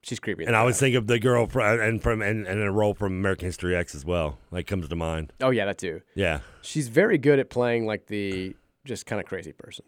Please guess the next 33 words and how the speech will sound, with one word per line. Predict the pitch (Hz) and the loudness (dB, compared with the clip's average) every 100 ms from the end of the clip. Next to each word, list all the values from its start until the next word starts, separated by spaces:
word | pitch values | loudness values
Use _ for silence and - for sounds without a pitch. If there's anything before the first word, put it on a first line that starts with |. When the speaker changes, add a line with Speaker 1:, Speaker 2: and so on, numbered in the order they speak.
| - | -8
Speaker 2:
She's | - 190 | -4 -4
ki-, | - 190 143 | -4 -4 -4
she's | - | 0
got | 247 240 | 2 4
kinda | 233 | 6
that | 202 156 123 123 - - - - - - _ _ _ _ _ _ _ _ _ _ 95 | 6 4 0 -12 -12 -10 -10 -14 -20 -20 _ _ _ _ _ _ _ _ _ _ -2
Jamie | 165 170 156 | 2 4 2
Priestley | 123 135 143 - 139 127 | 0 0 0 0 -2 0
kinda, | 131 127 117 | 2 2 4
like, | 110 107 - 113 | 4 2 0 2
uh, | 104 98 90 87 82 80 - _ _ _ _ _ - | 4 4 2 2 0 -2 -6 _ _ _ _ _ -4
like, | 110 85 - - - | -4 -4 -12 -20 -2
finger | 151 135 113 - | 2 2 0 0
pre-, | 131 127 - | 2 2 2
fingertips | 147 135 101 131 - | 0 0 2 0 2
on, | 113 | 2
like, | 107 - | 0 0
kinda | 110 | 0
the | 92 | 2
white | 90 104 | 2 0
trash | - 92 95 - | 0 0 0 0
role | 113 110 104 - | 2 2 0 -2
a | |
little | 113 117 | -2 0
bit. | 123 120 - | 2 2 -2
Speaker 1:
I | - - | -6 -2
mean, | 202 | -2
she | 285 | 4
did. | 226 110 92 | 8 8 4
Like, | 120 135 | -2 -2
we, | 143 147 | 0 2
we | |
all, | 156 | 4